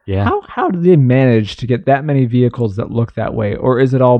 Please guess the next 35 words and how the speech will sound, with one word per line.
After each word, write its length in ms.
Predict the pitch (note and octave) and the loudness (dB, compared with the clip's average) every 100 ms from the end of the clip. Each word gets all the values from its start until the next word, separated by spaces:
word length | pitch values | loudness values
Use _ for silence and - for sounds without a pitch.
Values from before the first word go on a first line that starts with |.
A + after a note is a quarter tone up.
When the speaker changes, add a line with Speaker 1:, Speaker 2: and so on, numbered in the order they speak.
| A2 | 0
Speaker 2:
painted 360 | - C3 A#2+ B2 | -2 -2 0 0
in 140 | A#2+ A#2 | 0 0
digitally 500 | A#2 G#2+ A2 A2 G#2+ | 0 -2 -4 -4 -4
afterward, 800 | G#2+ G#2+ - G#2+ G2+ G2 F#2+ - | -4 -4 -4 -6 -4 -6 -8 -10
you 160 | - B2+ | -2 2
Speaker 1:
No, 140 | A2 | 4
Speaker 2:
know? 80 | A#2 | 4
Speaker 1:
a 20 | |
lot 200 | G#2+ G#2 | 2 -2
of 80 | B2+ | -6
times 320 | - A2+ A#2+ | -4 -2 -2
they 160 | A#2 A#2 | -2 -4
have 340 | F#2+ F#2+ G#2 | -2 -4 -6
companies 540 | - G#2 G#2 G2+ F#2+ F#2+ | -6 -8 -6 -4 -4 -4
that 180 | F#2 G2+ | -8 -6
will 200 | G2+ F#2+ | -6 -6
charge 500 | - - F#2 A2 G#2+ | -10 -10 -6 -4 -4
you 140 | F#2 | -6
rental 380 | E2 E2+ G#2+ A2 | -6 -6 -6 -8
fees 340 | - D#2 D2+ | -10 -16 -14
on 160 | D#2 D#2 | -12 -10
those 220 | E2 D#2+ | -10 -12
cars. 460 | - E2+ F2+ C#3 D3 | -12 -10 -8 -8 -2
Speaker 2:
Hmm. 400 | C3 C3+ A#2 F#2+ | 2 2 2 0
Speaker 1:
And 80 | G#2 | -2
the 60 | G2 | -2
rental 280 | A2 B2 | -4 -4
fees 300 | G#2 F2 F2 | -8 -8 -8
are, 80 | F#2 | -8
like, 160 | F2 F2 | -8 -10
fifteen 460 | _ G#2 - - G#2 | _ -14 -12 -10 -6
hundred 220 | G2+ G2+ | -6 -6
dollars 340 | F2+ F2+ F2 | -4 -4 -6
a 60 | D#2+ | -8
day 640 | D2+ E2+ G2 D#2 D#2 E2 | -12 -8 -8 -8 -12 -16